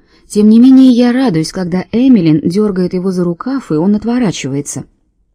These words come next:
"Расскажи ей", требует Эмилин. "Расскажи ей про нас". Она улыбается торжествующей семнадцатилетней улыбкой. "Мы сбежали, потому что хотим пожениться".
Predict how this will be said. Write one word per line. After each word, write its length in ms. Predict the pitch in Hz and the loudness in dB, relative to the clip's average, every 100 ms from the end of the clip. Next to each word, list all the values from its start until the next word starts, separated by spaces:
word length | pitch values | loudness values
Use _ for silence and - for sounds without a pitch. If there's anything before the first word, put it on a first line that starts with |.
| _ _ _ _ _ _ _ _ 208 | _ _ _ _ _ _ _ _ -4
"Расскажи 480 | 226 - 302 330 | -2 -2 -4 2
ей", 240 | 359 180 143 | 2 2 -2
требует 460 | - 170 156 165 | -4 -4 -4 -4
Эмилин. 340 | 202 160 147 - _ _ _ | -2 -2 -2 -8 _ _ _
"Расскажи 500 | 185 214 - 208 185 | -6 -6 -2 -4 0
ей 200 | 320 320 | 0 0
про 160 | - 196 | 0 2
нас". 360 | 277 147 - - _ _ _ _ _ _ _ _ - | 2 2 -6 -16 _ _ _ _ _ _ _ _ -4
Она 260 | 180 175 | 0 0
улыбается 560 | 170 165 180 214 208 170 | 0 -2 -4 -6 -6 -8
торжествующей 880 | 185 170 175 - 170 214 208 - 160 | -8 -6 -8 -10 -4 -2 -2 -6 -8
семнадцатилетней 800 | 170 170 165 - 175 190 196 208 | -4 -4 -4 -6 -4 -2 -2 -2
улыбкой. 480 | 214 196 - 135 - _ _ _ _ _ _ _ _ _ | 0 -2 -6 -14 -16 _ _ _ _ _ _ _ _ _
"Мы 320 | 226 233 240 214 | 2 4 4 2
сбежали, 500 | 208 208 196 311 320 | 2 0 0 -2 -4
потому 380 | - 170 180 | -4 -4 -2
что 120 | 185 214 | -4 -6
хотим 360 | 196 190 190 | -8 -6 -6
пожениться". 600 | 202 208 269 285 - - | -4 0 4 4 0 -10